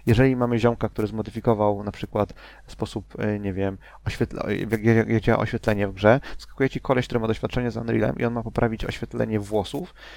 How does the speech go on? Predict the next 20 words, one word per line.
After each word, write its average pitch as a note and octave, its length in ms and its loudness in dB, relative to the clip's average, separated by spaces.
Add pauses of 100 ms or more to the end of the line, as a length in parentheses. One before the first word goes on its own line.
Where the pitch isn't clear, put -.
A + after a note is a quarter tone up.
(240)
i A#2+ 60 6
on A#2 100 4
nie E3+ 140 4
wie, A#2+ 60 4
jak G2+ 100 2
poprawić A2 320 0
oświetlenie A2 420 -2
włosów, A2 300 -6
ponieważ B2 280 -6
oświetlenie B2 480 -2 (200)
w - 80 -20
tej C3+ 180 6
wersji A#2 320 6
Unreala, A2 380 4 (140)
no A2 100 -4
nie, B2 140 -4
w A#2+ 100 -14
nasz-, A#2+ 280 2
z - 80 -4
naszymi A#2 400 0